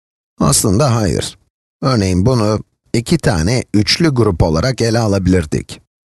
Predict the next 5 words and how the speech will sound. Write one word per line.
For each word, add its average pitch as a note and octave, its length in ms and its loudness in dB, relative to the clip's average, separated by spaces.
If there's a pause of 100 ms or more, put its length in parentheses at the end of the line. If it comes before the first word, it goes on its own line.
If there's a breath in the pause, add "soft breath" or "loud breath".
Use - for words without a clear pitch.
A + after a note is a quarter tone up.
(720)
Örneğin G2 460 0
bunu A2 380 0 (200)
bir A2+ 440 0 (100)
üçlü E2+ 340 -2
grup B2+ 540 -2